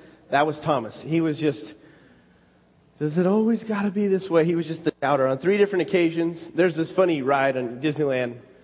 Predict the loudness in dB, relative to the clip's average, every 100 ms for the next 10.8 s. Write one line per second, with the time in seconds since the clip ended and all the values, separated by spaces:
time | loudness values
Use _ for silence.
0 | _ -8 -8 -2 0 2 2 0 0 0
1 | 2 2 0 -2 -6 -10 -20 -20 _ -2
2 | -2 -2 -4 0 2 2 0 -2 -8 -16
3 | -12 -12 -10 -12 -4 -2 -2 -2 -4 -6
4 | -8 -8 -8 -2 0 0 0 0 -2 -2
5 | -2 0 -2 0 0 0 2 0 0 -8
6 | -20 -20 -20 -20 _ _ -2 0 0 0
7 | 0 -2 -4 0 2 2 0 0 0 0
8 | 0 -2 -6 -20 -20 -10 0 2 4 2
9 | 0 0 0 -2 -2 -2 0 -2 0 -2
10 | 0 -2 -2 -4 -6 -6 -10